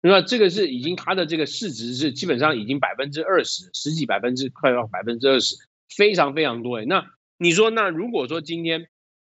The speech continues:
这个现在对他有给一个很，很大的一个希望，说，哎，这个葛屁好像可以帮我完成，就最后没完成了。好，那共党现在可能，譬如说，哎，他要换下一招了，想来台湾岛内搞点事情，对不对？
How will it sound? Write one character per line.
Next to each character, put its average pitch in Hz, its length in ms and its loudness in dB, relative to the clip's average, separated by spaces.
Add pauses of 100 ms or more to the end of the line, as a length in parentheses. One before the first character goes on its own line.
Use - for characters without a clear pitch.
(240)
这 170 140 0
个 139 240 2
现 170 180 -2
在 156 120 2
对 156 180 0
他 143 300 2
有 117 180 -6 (420)
给 113 220 -6
一 120 120 -6
个 139 180 0
很， 101 320 -10
很 101 260 -10
大 151 200 6
的 117 100 0
一 120 60 0
个 123 100 0
希 - 180 -2
望， 120 240 2
说， 135 100 -4
哎， 143 200 2
这 156 80 0
个 139 100 -2
葛 113 160 -8
屁 139 160 -4
好 110 100 -4
像 123 140 -4
可 123 100 -6
以 110 60 -2
帮 123 140 -4
我 104 80 -6
完 101 180 -8
成， 104 180 -8 (320)
就 175 140 6
最 190 140 6
后 185 120 6
没 139 140 0
完 127 220 -2
成 120 120 -6
了。 117 220 -6 (140)
好， 120 340 0 (100)
那 147 140 2
共 185 220 0
党 120 160 -2
现 156 100 -2
在 151 80 -2
可 135 80 -6
能， 120 220 -8
譬 160 80 -4
如 151 120 0
说， 151 140 0
哎， 143 200 -2
他 139 100 2
要 143 100 6
换 147 160 0
下 135 180 -2
一 131 60 -4
招 117 220 -2
了， 104 160 -10 (180)
想 120 280 -4
来 135 180 4
台 135 180 -2
湾 165 280 2 (280)
岛 120 160 0
内 165 160 0
搞 151 160 2
点 170 180 2
事 160 200 -6
情， 110 260 -16 (380)
对 156 80 0
不 147 40 2
对？ 131 60 2